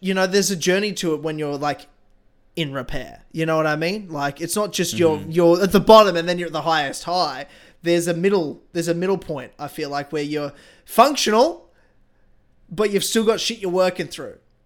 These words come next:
Speaker 1: And you've gotta face
Speaker 2: Mm-hmm.
Speaker 1: some of it, obviously, because the story we obviously know Jane Foster shows up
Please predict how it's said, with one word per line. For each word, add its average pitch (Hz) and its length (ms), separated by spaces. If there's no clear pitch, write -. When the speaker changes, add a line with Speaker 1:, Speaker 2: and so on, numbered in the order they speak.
Speaker 1:
And 196 120
you've 190 100
gotta 214 160
face 220 280
Speaker 2:
Mm-hmm. - 60
Speaker 1:
some 156 160
of 139 80
it, 139 120
obviously, 143 340
because 165 280
the 143 120
story - 480
we 135 140
obviously 131 260
know 131 80
Jane 127 200
Foster - 280
shows 123 300
up 123 180